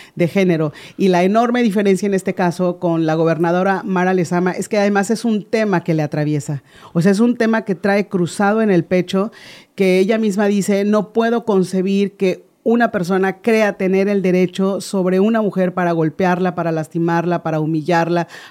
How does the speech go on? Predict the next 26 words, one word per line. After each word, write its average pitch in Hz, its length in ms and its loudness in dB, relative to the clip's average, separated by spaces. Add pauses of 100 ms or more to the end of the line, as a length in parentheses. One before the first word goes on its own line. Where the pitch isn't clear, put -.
para 165 200 -2
vejarla, 180 640 0
para 175 240 0
cometer 185 480 0 (360)
todas 240 300 4
las 214 180 0
cosas 220 380 0
que 180 140 0
ocurren 185 440 0
todos 190 220 0
los 175 160 0
días 180 300 0
en 165 100 2
este 165 220 -2
país". 151 380 -4 (420)
Y 185 80 2
entonces, 202 540 0 (180)
hace 208 180 -2
un 220 80 0
momento 202 460 0
platicaba 185 580 -2
con 160 480 -2
mis 170 240 -2
colaboradores 165 800 0
y 180 40 -4
colaboradoras 165 920 -2